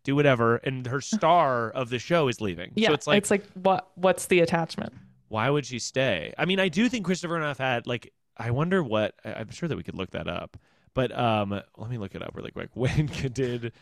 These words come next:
Speaker 1: Shonda leaves Grey's Anatomy?
Speaker 2: 'Cause I know Shonda wrote Derek's death episode.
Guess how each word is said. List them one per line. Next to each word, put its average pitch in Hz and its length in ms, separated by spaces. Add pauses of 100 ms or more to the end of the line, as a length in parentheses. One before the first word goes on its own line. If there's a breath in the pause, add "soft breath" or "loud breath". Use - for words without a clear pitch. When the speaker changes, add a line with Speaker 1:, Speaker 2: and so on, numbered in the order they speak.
(140)
Speaker 1:
Shonda 110 800
leaves 90 640
Grey's 87 300
Anatomy? 87 380
Speaker 2:
'Cause 202 140
I 208 80
know 226 180
Shonda 294 500
wrote 190 340
Derek's 165 500
death 160 300
episode. - 520